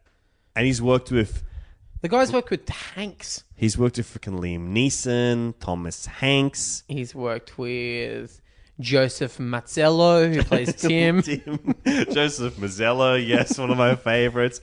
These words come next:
Speaker 2: Yeah.
Speaker 1: He's worked with fucking Vince Vaughn within the
Speaker 2: Yeah.
Speaker 1: same year.
Speaker 2: Yeah, that's crazy.
Speaker 1: Yeah,
Speaker 2: I bet he
Speaker 1: it's
Speaker 2: could.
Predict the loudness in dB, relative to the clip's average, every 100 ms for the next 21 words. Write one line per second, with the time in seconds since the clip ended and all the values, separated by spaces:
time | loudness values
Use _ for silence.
0 | -6 2 2 4 2 0 -2 -2 -2 0
1 | -2 -2 -2 -2 -2 2 4 4 2 0
2 | 0 2 2 2 0 0 2 2 0 -8
3 | -6 -2 0 0 -2 -6 -6 -8 -10 -16
4 | -18 -16 0 4 4 2 0 0 0 0